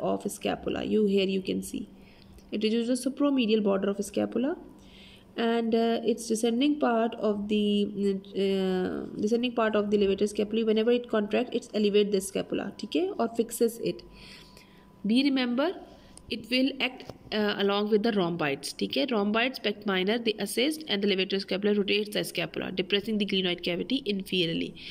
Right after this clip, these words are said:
ठीक है। The levator, uh, scapulae, when both the levator scapulae, both sides के जो levator scapulae act करते हैं,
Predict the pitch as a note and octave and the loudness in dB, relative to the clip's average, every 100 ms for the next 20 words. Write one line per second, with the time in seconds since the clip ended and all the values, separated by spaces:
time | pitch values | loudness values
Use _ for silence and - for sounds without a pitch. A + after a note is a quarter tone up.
0 | - - - D4+ D4+ C4 A#3+ A#3+ C#4 - | -16 -12 -8 -2 2 2 2 2 0 -2
1 | - G#3 G#3 G#3 - A3 A#3+ B3 A#3+ G3+ | -4 -2 -2 -2 -4 -4 0 0 2 2
2 | G#3+ B3+ C4+ A#3+ G#3 G#3 G#3 G3 G#3 G#3 | 4 4 4 2 2 0 0 0 0 2
3 | G3 G3 - F3+ E3+ - F#3 F3 E3+ F3+ | 2 2 0 -2 -2 -2 0 0 -2 -4
4 | F3+ G3 F#3 F#3 F#3 F#3+ - F#3 F3 G#3+ | -4 -6 -2 -2 -2 -6 -6 -6 -2 -2
5 | C4 | -2